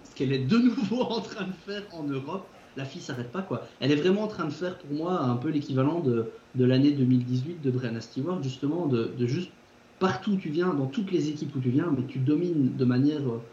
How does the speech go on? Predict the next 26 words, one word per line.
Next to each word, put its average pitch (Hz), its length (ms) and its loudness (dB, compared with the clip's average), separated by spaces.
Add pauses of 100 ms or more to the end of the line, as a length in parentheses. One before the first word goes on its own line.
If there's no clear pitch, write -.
(240)
monstrueuse. 135 400 4
Alors, 139 280 -2 (220)
ça 127 160 0
se 127 80 2
joue 151 120 0
à 143 60 0
pas 143 100 -4
grand-chose, 139 500 -2
hein, 123 80 2
honnêtement, 123 420 0
on 113 180 0
est 113 40 -4
en 117 80 -6
train 117 260 -6
de, 113 160 -2
on 110 160 -2
est 110 40 -2
en 110 100 -2
train - 160 -8
de 117 60 -4
comparer, 117 500 4
euh, 107 240 0 (420)
deux 127 200 4
très 120 200 -2
grands 123 180 2
millésimes, 143 500 4